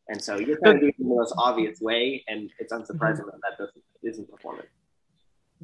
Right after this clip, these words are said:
Speaker 2: Yeah, I mean, that's part of it. Although, funny thing, you should mention the slice stuff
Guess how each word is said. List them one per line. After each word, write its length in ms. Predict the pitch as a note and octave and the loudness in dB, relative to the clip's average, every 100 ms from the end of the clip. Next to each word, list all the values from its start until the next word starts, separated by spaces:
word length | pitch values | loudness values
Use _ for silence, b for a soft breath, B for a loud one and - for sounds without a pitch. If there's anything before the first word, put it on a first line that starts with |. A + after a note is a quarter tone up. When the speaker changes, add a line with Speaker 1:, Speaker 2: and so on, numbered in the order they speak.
| D3+ | 0
Speaker 2:
Yeah, 160 | A3+ D4 | 6 8
I 100 | C#4+ | 8
mean, 160 | D4+ D4 | 6 6
that's 160 | D4 | 4
part 220 | - F#3+ G3+ | 4 6 6
of 80 | A3+ | 6
it. 120 | A3+ | 6
Although, 480 | F#3+ F#3 G3 G3 F3 | 6 8 8 8 6
funny 300 | - G3 G#3+ | 4 4 4
thing, 240 | G#3+ G3+ G3 | 4 2 2
you 80 | |
should 160 | G3 E3 | 0 2
mention 300 | E3+ F3+ F#3 | 2 2 0
the 100 | D#3+ | 0
slice 560 | - D3+ D#3+ F#3 - - | 0 0 0 0 -8 -12
stuff 480 | - A3 A3 - | 4 6 6 2